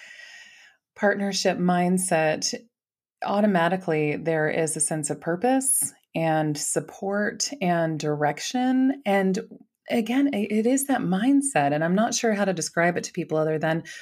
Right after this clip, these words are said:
once you step into that mindset, once you step into the abundance mindset, a connection mindset, a partnership mindset, all of these doubts or those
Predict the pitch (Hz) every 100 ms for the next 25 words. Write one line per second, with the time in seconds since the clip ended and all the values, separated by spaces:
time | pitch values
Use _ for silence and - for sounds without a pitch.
0 | - 208 247 262 277 262 - 202 196 175
1 | 185 185 170 165 160 170 180 202 196 190
2 | 175 175 165 165 165 165 156 139 139 180
3 | 202 214 214 208 202 208 208 - 202 202
4 | 202 - - - - - 156 - 170 196
5 | - - 220 214 208 208 208 - 202 196
6 | 190 - 147 - 214 226 220 214 220 208
7 | 196 196 196 190 - 196 196 - - -
8 | - - _ _ _ _ - 214 285 311
9 | 294 285 214 202 185 - 175 160 185 185
10 | 196 196 - 180 175 170 175